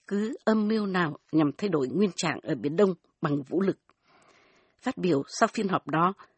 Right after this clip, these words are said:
ông Nakatani nói Nhật Bản sẽ thăm dò khả năng làm việc với Hoa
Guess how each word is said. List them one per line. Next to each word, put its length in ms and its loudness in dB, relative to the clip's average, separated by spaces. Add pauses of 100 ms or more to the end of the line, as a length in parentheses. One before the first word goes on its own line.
(260)
ông 260 0
Nakatani 600 -2
nói 340 -2 (360)
Nhật 180 2
Bản 280 0 (240)
sẽ 120 0
thăm 140 2
dò 160 -2
khả 180 -4
năng 240 0
làm 180 -4
việc 140 0
với 140 0
Hoa 120 -2